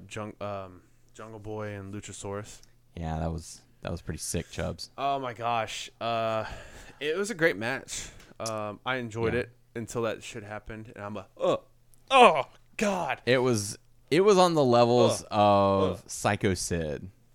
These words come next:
Speaker 1: I'm getting
Speaker 2: and the leg
Speaker 1: goosebumps and
Speaker 2: break. If you have,
Speaker 1: chills.
Speaker 2: if you have seen the Psycho Sid leg
Speaker 1: Oh,
Speaker 2: break
Speaker 1: God.
Speaker 2: moment, it was on this level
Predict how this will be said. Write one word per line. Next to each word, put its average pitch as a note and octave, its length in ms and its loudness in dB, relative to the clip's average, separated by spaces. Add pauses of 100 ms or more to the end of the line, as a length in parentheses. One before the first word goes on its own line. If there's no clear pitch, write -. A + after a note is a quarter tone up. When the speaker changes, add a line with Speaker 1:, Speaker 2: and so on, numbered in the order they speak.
(320)
Speaker 1:
I'm B2+ 60 -20
getting B2+ 200 -18
Speaker 2:
and F#2 160 -2
the F2 80 2
leg F2 240 2
Speaker 1:
goosebumps - 60 -10
and D2 80 -8
Speaker 2:
break. - 480 -12
If F#2+ 240 -4
you A2+ 140 -2
have, C3+ 120 4
Speaker 1:
chills. G#2+ 420 4 (140)
Speaker 2:
if G#2+ 140 -6
you D#3 140 -2
have D3+ 160 0
seen B2 580 -2
the G#2 100 -2
Psycho A2+ 380 0
Sid F#2+ 580 -4 (320)
leg F#2 300 0
Speaker 1:
Oh, F2+ 100 -8
Speaker 2:
break G2 300 4
Speaker 1:
God. - 80 -10 (160)
Speaker 2:
moment, F#2+ 520 -4 (400)
it A#2 160 -2
was B2+ 160 0
on A2+ 200 2
this G2 260 -2
level F2 580 0